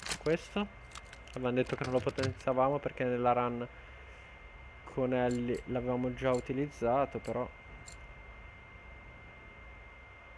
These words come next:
ha una doppietta.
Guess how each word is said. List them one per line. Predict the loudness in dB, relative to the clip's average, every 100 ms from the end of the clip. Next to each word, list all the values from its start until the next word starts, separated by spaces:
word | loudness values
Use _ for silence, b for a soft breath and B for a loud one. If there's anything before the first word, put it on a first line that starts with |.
| -16 -16 -16 -16 -16 -16 -16 -16 -18 -18 -18 -18 -16 -16 -10 -8 -8 -10 -16 -6
ha | -2
una | 2
doppietta. | 2 0 -2 2 4 4 2 -4 -4